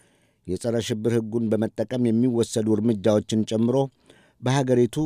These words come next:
የሰብአዊ መብቶች እንዲከበሩ ለማድረግ ነው። የሁኔታውን አሳሳቢነት ለመጀመሪያ ጊዜ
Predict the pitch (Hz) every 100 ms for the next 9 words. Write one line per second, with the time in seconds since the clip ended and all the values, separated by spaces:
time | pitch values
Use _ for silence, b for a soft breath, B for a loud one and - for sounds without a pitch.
0 | 143 120 120 127 120 120 117 107 95 -
1 | 139 - 127 117 - 90 90 92 90 87
2 | 82 82 76 78 64 _ _ _ - 143
3 | 147 143 147 131 123 127 120 - 113 117
4 | 117 127 - - 120 120 113 117 113 104
5 | 101